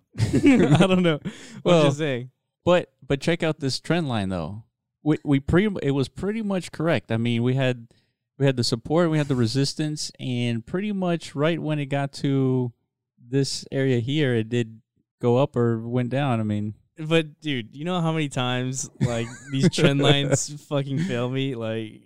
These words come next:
Speaker 1: w-,
Speaker 2: I know, but,
Speaker 1: twenty seventeen,
Speaker 2: but
Speaker 1: like, I
Speaker 2: the
Speaker 1: drew so many of these lines,
Speaker 2: the
Speaker 1: like,
Speaker 2: point
Speaker 1: it
Speaker 2: is that this one failed, though.
Speaker 1: What do you mean?
Speaker 2: Did it fail, though?
Speaker 1: Well, like, if, 'cause it broke out of the, your, your little resistance line, which I, by the way, is, like, super poorly drawn.
Speaker 2: Well,
Speaker 1: <laughs>
Speaker 2: it's, no, no, it's not actually poorly drawn.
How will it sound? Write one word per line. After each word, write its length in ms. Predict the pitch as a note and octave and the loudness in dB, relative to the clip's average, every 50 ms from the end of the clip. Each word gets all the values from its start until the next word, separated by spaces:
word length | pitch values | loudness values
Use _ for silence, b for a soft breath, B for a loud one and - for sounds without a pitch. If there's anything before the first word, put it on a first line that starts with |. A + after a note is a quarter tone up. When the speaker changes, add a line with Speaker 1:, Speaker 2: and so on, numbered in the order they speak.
| - _ | -20 _
Speaker 1:
w-, 240 | C3+ C3+ C3 A2+ G#2+ A2+ | -10 -10 -10 -10 -4 -2
Speaker 2:
I 80 | D#3 | 2
know, 140 | E3+ G#3+ G#3+ | 4 4 4
but, 160 | G3 F#3+ F3 | 4 4 4
Speaker 1:
twenty 140 | E3+ F3 E3+ | 4 4 2
seventeen, 440 | E3 - E3+ E3 D#3+ D#3 - - D#3+ | 2 2 0 0 0 0 0 4 4
Speaker 2:
but 140 | D#3+ D#3+ D#3 | 6 6 6
Speaker 1:
like, 140 | D3+ C#3+ C#3 | 4 4 4
I 60 | D3 | 2
Speaker 2:
the 40 | D3 | 2
Speaker 1:
drew 220 | D3+ D3+ E3 E3 | 4 4 4 4
so 220 | D#3+ - - E3+ F3 | 4 4 4 4 4
many 120 | F#3+ G3 | 4 2
of 60 | G3 | 2
these 200 | F3+ F3+ F3 D3 | 0 -2 -2 -2
lines, 340 | C#3+ C#3+ D3 D3+ D3 C#3 C3+ | -2 0 0 0 0 2 2
Speaker 2:
the 60 | D3+ | 2
Speaker 1:
like, 100 | C3 C3 | 2 4
Speaker 2:
point 220 | - F3 F#3 F3+ F3+ | 4 4 4 4 4
Speaker 1:
it 40 | F3+ | 4
Speaker 2:
is 120 | E3+ D#3 | 4 4
that 120 | C#3+ C#3 C3+ | 2 2 4
this 180 | D3+ E3+ F3 - | 4 4 6 4
one 100 | D3+ C3 | 4 2
failed, 340 | B2 - C#3 C3 A#2+ G#2+ G2+ | 2 2 2 2 2 2 2
though. 240 | F#2+ F#2+ - - - _ _ _ _ _ | 0 -2 -4 -8 -12 _ _ _ _ _
Speaker 1:
What 100 | C#3+ C#3 | -4 -2
do 60 | C3+ C3 | 0 2
you 60 | B2+ | 2
mean? 180 | A#2+ A2 A2 G#2+ - | 2 0 0 -2 -4
Speaker 2:
Did 140 | - A#2 A2 | -2 0 0
it 100 | C3 C3 | 0 0
fail, 280 | - D#3 E3 E3 C#3 A2 | 2 2 4 4 4 4
though? 280 | F#2+ F2 E2+ - A2+ - _ _ _ _ _ | 2 0 -2 -6 -10 -14 _ _ _ _ _
Speaker 1:
Well, 200 | - E3 F3 E3+ | 0 2 4 4
like, 180 | D#3+ E3 E3 D#3 | 4 4 2 2
if, 220 | D3+ D3+ C#3+ - D3 C#3+ B2+ | 2 0 0 -2 -6 -6 -4
'cause 140 | - D3 C#3+ | -2 0 0
it 120 | C#3 C3 | 0 0
broke 280 | A#2 C#3 C#3+ C#3+ C3+ C#3+ | 2 2 2 2 2 0
out 160 | C#3 C#3 C3+ | 0 2 2
of 120 | C3 B2 | 0 0
the, 100 | B2 B2+ | -2 -2
your, 220 | B2+ B2 B2 B2 A#2+ | 0 0 0 -2 -2
your 240 | A#2 A#2 A#2+ A#2 A2+ | -2 -2 -4 -4 -4
little 200 | A#2 B2 A#2+ A#2 | -4 -4 -4 -4
resistance 640 | G#2+ G2 G2 G#2 B2+ C3+ - - A#2 A2 G#2+ - - | -4 -4 -4 -4 -6 -6 -4 -4 -4 -4 -4 -4 -6
line, 260 | A2 G#2+ G#2+ G#2+ G#2+ | -6 -6 -4 -4 -6
which 160 | A2+ A#2 - | -6 -6 -4
I, 160 | A#2+ A#2 A#2 - G2 G2 - A#2 | -4 -4 -4 -6 -10 -14 -12 -8
by 180 | A#2+ B2 B2 A#2 | -4 -2 0 0
the 80 | A#2 A2+ | 0 0
way, 180 | A#2 A#2 A2+ | 0 0 -2
is, 100 | G#2+ G#2+ | -2 -4
like, 180 | A#2 G#2 G#2 - | -6 -8 -8 -10
super 320 | - - - D3 B2 B2 A2+ | -12 -8 -6 -6 -6 -6 -10
poorly 360 | - - C3+ B2+ B2 A#2+ A#2+ | -8 -4 -4 -4 -2 -4 -6
drawn. 380 | A#2 A#2+ A#2 A#2 A#2 A#2 B2+ b b b b b b b _ - E3+ | -6 -6 -4 -4 -4 -4 -6 b b b b b b b _ -2 2
Speaker 2:
Well, 200 | F3+ F#3 E3+ - - | 4 4 4 4 2
Speaker 1:
<laughs> 60 | - | 2
Speaker 2:
it's, 360 | - E3 - - - G4 - - | 4 4 4 4 2 0 0 2
no, 180 | E3 E3 F#3+ | 2 2 4
no, 340 | F#3 F3 F3+ D#3+ A#2+ A2+ G#2+ | 4 4 4 4 4 2 2
it's 180 | - D3 C#3 - | 0 -2 -2 0
not 220 | D#3+ F#3 G#3 F#3 | 0 0 0 0
actually 340 | D3+ D3+ E3 - - E3 D3+ | 0 -2 -2 -2 -2 -4 -6
poorly 320 | - - D#3 D3 C#3+ C3+ A#2 | -4 -2 -2 0 0 0 0
drawn. 420 | G#2+ A#2 A2+ A2+ G#2 G2 G2+ G#2+ | 0 0 0 0 0 -2 -4 -6